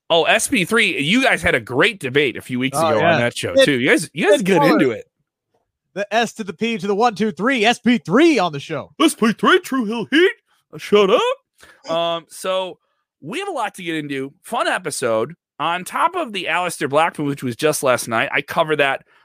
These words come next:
Speaker 1: with our very own Jose G. We did the debrief. Uh, very unique episode, by the way. That is up on the YouTube channel. Go check it out, where we had Rico live from the arena.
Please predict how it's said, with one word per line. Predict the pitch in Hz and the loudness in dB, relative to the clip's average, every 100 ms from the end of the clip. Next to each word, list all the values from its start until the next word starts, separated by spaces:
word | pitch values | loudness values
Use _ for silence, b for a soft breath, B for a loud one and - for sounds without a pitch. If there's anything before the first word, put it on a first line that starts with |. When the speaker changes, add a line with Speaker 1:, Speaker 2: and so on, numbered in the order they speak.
| - | -2
Speaker 1:
with | 123 | 0
our | 127 | 0
very | 123 143 139 | 0 0 -2
own | |
Jose | 123 135 120 117 | -2 -4 0 -4
G. | 90 101 139 156 | -4 -4 -4 -2
We | 147 117 | -4 0
did | 120 113 | 0 2
the | 104 | 0
debrief. | 104 143 131 147 220 - - B B B | 0 0 2 2 0 -4 -12 B B B
Uh, | 113 117 | 2 2
very | 113 208 262 | 2 2 2
unique | 226 226 | 0 0
episode, | 190 208 196 175 135 | 0 0 0 2 2
by | 127 | 4
the | 113 | 4
way. | 113 | 2
That | 135 160 | 2 0
is | 151 | 0
up | 147 | 0
on | 143 127 | 0 -4
the | 123 | -6
YouTube | 120 120 104 | -8 -10 -8
channel. | 117 107 104 - _ _ _ | -4 -2 -4 -6 _ _ _
Go | 139 | 0
check | 160 175 | 2 0
it | 165 | 2
out, | 131 113 123 _ _ | 2 2 0 _ _
where | 107 131 135 131 127 - | -2 2 4 4 2 -4
we | 139 196 | -6 -4
had | 196 180 170 | 0 0 0
Rico | 123 175 294 233 165 139 - | -2 -4 -2 2 4 4 2
live | 110 151 202 214 196 | -4 0 2 2 0
from | - 208 202 | -6 -4 -2
the | 202 185 | -4 -4
arena. | 143 151 185 95 | -4 -4 -4 -6